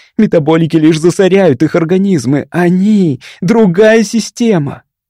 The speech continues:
Ой, идиотка, господи! Геня с Рахилью могут пожениться, они должны пожениться. И у него должны быть дети.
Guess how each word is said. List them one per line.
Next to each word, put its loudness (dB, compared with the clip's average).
Ой, -2
идиотка, -4
господи! -4
Геня 0
с -6
Рахилью -2
могут 0
пожениться, -2
они -2
должны 0
пожениться. -4
И 0
у 2
него 0
должны 0
быть -4
дети. -2